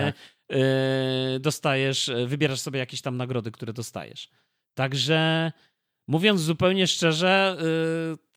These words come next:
Speaker 2: genialna gra. <laughs>
Speaker 1: Znaczy, wiesz, że to ja, ja, ja to wiem, że po prostu też czasowo, no nie, to jest, to jest, e, angażujące, ale tak jak mówisz, oni wiedzą,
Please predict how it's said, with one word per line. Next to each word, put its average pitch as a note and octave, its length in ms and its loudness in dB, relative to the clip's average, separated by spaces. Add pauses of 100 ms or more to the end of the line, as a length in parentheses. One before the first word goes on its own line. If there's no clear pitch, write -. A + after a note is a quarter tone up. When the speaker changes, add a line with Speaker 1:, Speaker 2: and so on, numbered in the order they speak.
Speaker 2:
genialna C3+ 480 4
gra. - 140 -20
<laughs> - 840 -6 (1300)
Speaker 1:
Znaczy, F#3+ 280 -4
wiesz, F#3+ 120 4
że C#3+ 140 6
to A2 100 -12 (240)
ja, C3 160 2 (200)
ja, C3 160 -4 (120)
ja A#2 120 0
to A2+ 200 -8 (260)
wiem, A#2+ 160 -2
że A#2+ 120 -2
po A#2 60 -8
prostu A#2+ 260 -6
też - 180 -10
czasowo, C#3+ 460 -2
no G#2 120 -2
nie, G2+ 140 -2
to G#2+ 100 -4
jest, - 280 -4 (160)
to - 80 -10
jest, G2 320 -8 (400)
e, G2 160 -10
angażujące, G#2+ 500 -2
ale A#2+ 140 4
tak B2+ 100 2
jak B2 80 -2
mówisz, C3+ 280 -6 (880)
oni B2 200 4
wiedzą, B2+ 640 4